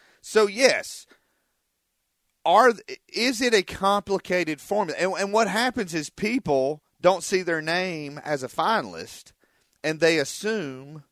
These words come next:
they were, they weren't nominated. A name that's been thrown out this year, Zuka King. Zuka King, I know for a fact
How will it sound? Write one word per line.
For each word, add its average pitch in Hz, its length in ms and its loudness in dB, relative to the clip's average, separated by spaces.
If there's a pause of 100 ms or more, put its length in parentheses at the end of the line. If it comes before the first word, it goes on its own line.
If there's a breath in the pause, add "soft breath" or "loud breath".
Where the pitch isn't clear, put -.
(200)
they 127 140 -2
were, 139 220 0
they 113 220 -4
weren't 139 280 -6
nominated. 170 640 -8 (480 soft breath)
A 87 120 -10
name 82 300 -14
that's 101 200 -16
been 113 180 -10
thrown 135 280 -8
out 139 200 -6
this 156 240 -10
year, 180 340 -4 (560)
Zuka 120 380 -10
King. 98 380 -12 (280)
Zuka 95 340 -12
King, 143 460 -8 (100)
I 90 120 -10
know 90 180 -10
for 143 180 -10
a 143 60 -8
fact 180 540 -4